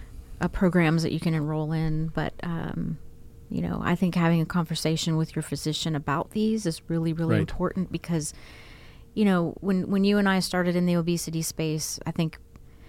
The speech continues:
Speaker 1: bariatric surgery was kind of, while we understood people that chose that route, that was kind of the gold standard of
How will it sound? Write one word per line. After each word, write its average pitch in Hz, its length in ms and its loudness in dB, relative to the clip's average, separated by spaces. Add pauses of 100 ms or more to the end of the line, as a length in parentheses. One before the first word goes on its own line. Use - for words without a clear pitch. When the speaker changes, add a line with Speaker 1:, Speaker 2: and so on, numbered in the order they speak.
Speaker 1:
bariatric 170 500 2
surgery 156 360 -2
was 147 160 0
kind 156 240 -2
of, 143 300 -4 (360)
while 160 180 2
we 151 240 2 (1080)
understood 175 560 4
people 180 260 0
that - 140 -4
chose 175 280 2
that 180 180 0
route, 165 300 2 (200)
that 143 120 -2
was 156 120 -4
kind 165 220 0
of 147 80 0
the 147 200 0 (840)
gold 156 220 0
standard 147 520 2
of 143 340 -2